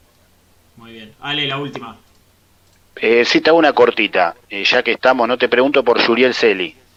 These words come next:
Speaker 2: que aparentemente va a ser, eh, nuevo, nueva incorpor-, incorporación de Racing, este peruano juvenil de dieciocho años que viene de un equipo que la verdad que, eh, por estos lados no se lo nombra habitualmente.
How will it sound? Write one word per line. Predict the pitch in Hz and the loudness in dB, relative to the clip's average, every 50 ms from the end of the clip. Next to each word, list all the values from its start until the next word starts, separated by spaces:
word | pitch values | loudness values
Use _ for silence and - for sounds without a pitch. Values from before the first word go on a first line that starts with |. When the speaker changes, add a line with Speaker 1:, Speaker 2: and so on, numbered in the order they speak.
| _ _ - | _ _ -14
Speaker 2:
que | - - 95 92 92 92 95 | -6 -4 -4 -2 0 0 0
aparentemente | 95 - 101 101 110 110 110 113 117 120 113 117 | 0 0 0 -2 -2 0 0 -2 -2 0 0 2
va | 110 107 | 2 2
a | 101 | 2
ser, | - - 107 104 | 0 -2 -2 -2
eh, | 98 92 92 92 87 85 85 85 - - - - - _ _ _ _ _ _ | -2 -2 -2 -4 -6 -8 -10 -14 -16 -18 -20 -20 -20 _ _ _ _ _ _
nuevo, | 107 110 113 110 110 104 95 92 90 87 85 82 82 80 - - _ _ _ _ - | -10 -8 -6 -6 -4 -6 -6 -8 -8 -10 -12 -16 -18 -20 -20 -20 _ _ _ _ -12
nueva | 110 117 117 110 | -8 -6 -6 -6
incorpor-, | - - 98 92 - 101 101 98 | -8 -12 -14 -10 -8 -8 -8 -8
incorporación | 104 101 - 104 - - 101 98 92 - 113 110 | -8 -8 -8 -8 -4 -4 -4 -4 -4 -8 -8 -8
de | 107 101 | -8 -4
Racing, | 101 110 113 110 - 120 120 131 131 _ _ _ _ _ _ - _ _ _ _ _ - - _ - | -2 -2 -2 -2 -2 -6 -8 -8 -10 _ _ _ _ _ _ -20 _ _ _ _ _ -20 -20 _ -10
este | 107 104 - 110 101 | -10 -6 -6 -6 -6
peruano | - 107 104 113 123 123 117 | -6 -6 -2 -2 0 0 -2
juvenil | - - 107 107 110 120 117 | -4 -6 -6 -8 -6 -8 -8
de | 113 104 | -8 -8
dieciocho | 95 87 - 104 107 101 - 107 107 | -8 -8 -6 -8 -8 -6 -6 -4 -2
años | 113 123 127 127 123 117 113 | -2 -2 -4 -4 -6 -8 -10
que | - - 101 95 95 92 | -8 -6 -6 -4 -4 -6
viene | 92 101 107 107 104 | -6 -6 -6 -6 -6
de | 104 | -8
un | 104 104 | -6 -8
equipo | 101 98 - 120 117 - 120 107 | -10 -10 -10 -12 -4 -2 -2 -2
que | 98 95 92 | -2 -2 -2
la | 92 92 | -2 -2
verdad | 92 92 98 107 107 | -2 -2 -2 -4 -4
que, | - 104 98 92 87 _ _ _ _ _ _ _ _ | -4 -6 -8 -8 -10 _ _ _ _ _ _ _ _
eh, | 92 90 85 85 85 82 82 80 82 78 78 _ _ _ _ _ - | -18 -16 -14 -14 -14 -16 -18 -18 -20 -20 -20 _ _ _ _ _ -10
por | - 104 113 | -6 -4 -4
estos | 113 - - 107 95 | -4 -4 -4 -4 -2
lados | 117 127 131 120 101 95 | 2 2 2 2 2 -2
no | 104 104 | -6 -8
se | 95 - 104 | -8 -8 -8
lo | 95 92 87 85 85 85 85 | -4 -4 -4 -4 -4 -8 -10
nombra | 87 104 104 104 98 92 90 90 85 85 82 85 87 | -8 -6 -6 -6 -6 -6 -4 -4 -4 -4 -6 -10 -12
habitualmente. | 90 90 95 - - 104 104 107 110 104 95 87 - 87 82 | -12 -12 -10 -6 -2 -2 -2 0 -2 -4 -4 -6 -12 -14 -14